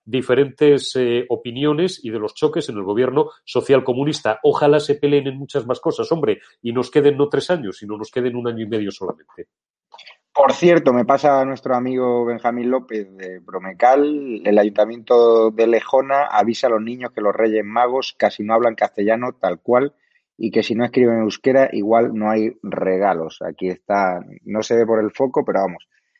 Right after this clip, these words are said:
Speaker 2: la
Speaker 1: Qué vergüenza.
Speaker 2: carta de los Reyes, hay que, el Ayuntamiento de Lejona, que está en el País Vasco, está gobernado por el Partido Socialista de Euskadi, que ya sabéis que ahora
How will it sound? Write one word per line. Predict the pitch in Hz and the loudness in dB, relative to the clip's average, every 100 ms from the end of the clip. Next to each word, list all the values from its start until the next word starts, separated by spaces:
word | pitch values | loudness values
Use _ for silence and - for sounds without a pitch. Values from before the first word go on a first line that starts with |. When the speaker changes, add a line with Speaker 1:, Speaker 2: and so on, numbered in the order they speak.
| _ | _
Speaker 2:
la | 101 | 2
Speaker 1:
Qué | 110 | 4
vergüenza. | 117 127 - | 4 2 2
Speaker 2:
carta | 151 156 - | 2 2 -2
de | 107 110 | -10 -4
los | 110 | -4
Reyes, | 113 139 156 170 - - | -2 -2 -2 -4 -8 -8
hay | 117 107 | -6 -4
que, | 123 - | -6 -6
el | 113 | -4
Ayuntamiento | 113 113 117 117 | -4 -4 -6 -4
de | 131 | -4
Lejona, | 123 131 131 | -2 -4 -4
que | 123 | -8
está | 107 - 113 110 107 | -8 -2 0 0 -2
en | 104 | -8
el | 101 | -4
País | 110 107 | -4 0
Vasco, | 120 131 - 156 180 - _ | 2 0 0 -2 -2 -6 _
está | _ 117 | _ 4
gobernado | 113 110 117 123 117 | 4 4 2 2 0
por | 110 98 | -2 -2
el | 92 | -4
Partido | 98 98 104 101 | -4 -4 -2 -2
Socialista | 107 101 98 95 104 95 | -4 -2 -2 0 0 0
de | 95 | -2
Euskadi, | - 120 135 151 | 0 4 4 4
que | 110 | 2
ya | 87 | 0
sabéis | 87 90 98 | 0 -2 -2
que | - | -2
ahora | 87 92 - | 0 0 -2